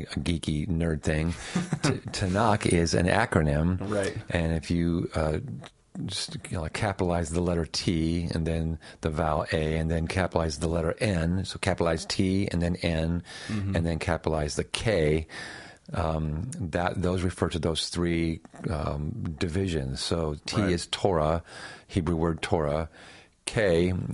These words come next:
Speaker 1: is the word kav-, kavim, which, uh, is kavim?
Speaker 2: Ketuvim. Mm-hmm.
Speaker 1: Ketu-, yeah, I got the ta. Um, ketuvim, um, and which is the writings, and then, uh, the last section is the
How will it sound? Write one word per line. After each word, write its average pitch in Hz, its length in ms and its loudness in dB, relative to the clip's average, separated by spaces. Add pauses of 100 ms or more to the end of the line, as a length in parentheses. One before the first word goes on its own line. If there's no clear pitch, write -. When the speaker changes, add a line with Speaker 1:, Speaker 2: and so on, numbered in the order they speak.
(160)
Speaker 1:
is 82 640 0
the 82 80 -2
word 80 280 -4
kav-, 73 280 -6
kavim, 76 840 -4 (340)
which, - 420 -8 (260)
uh, 80 60 -6 (100)
is 82 140 -12
kavim? 87 340 -8
Speaker 2:
Ketuvim. 98 640 0
Mm-hmm. - 160 -6
Speaker 1:
Ketu-, 110 240 2
yeah, 85 100 2
I 73 60 0 (260)
got - 160 2
the - 60 -4
ta. 78 300 0 (500)
Um, 82 360 0 (120)
ketuvim, 87 800 0
um, 82 600 0
and 85 140 2
which 80 200 0
is 78 200 0
the 90 120 0
writings, 80 720 0 (220)
and 78 200 -2
then, 76 340 -2 (480)
uh, 73 220 -4
the 71 100 -4
last 82 460 -4
section 76 560 -2 (100)
is 76 460 -4
the 78 100 -2